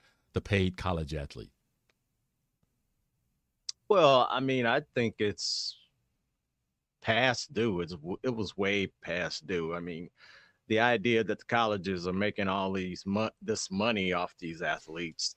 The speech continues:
Speaker 2: uh, and the athletes aren't, weren't able to get a dime, uh, was ridiculous. So I was all for them being able to make some money.
Speaker 1: Okay.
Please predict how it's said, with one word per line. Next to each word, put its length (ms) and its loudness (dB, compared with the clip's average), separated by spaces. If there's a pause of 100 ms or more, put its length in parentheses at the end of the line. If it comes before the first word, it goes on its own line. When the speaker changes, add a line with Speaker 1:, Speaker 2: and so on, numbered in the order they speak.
(100)
Speaker 2:
uh, 280 -4
and 380 -6
the 80 -2
athletes 480 -4
aren't, 240 -8 (580)
weren't 240 -2
able 280 -4
to 160 -16
get 180 -4
a 140 -12
dime, 440 -2
uh, 100 -12 (120)
was 240 -20
ridiculous. 540 -10 (160)
So 260 -12 (680)
I 120 0
was 120 -2
all 200 -2
for 260 -6
them 240 -12 (360)
being 200 -6
able 220 -10
to 160 -18
make 240 -10
some 180 -12
money. 300 -14 (1080)
Speaker 1:
Okay. 280 -4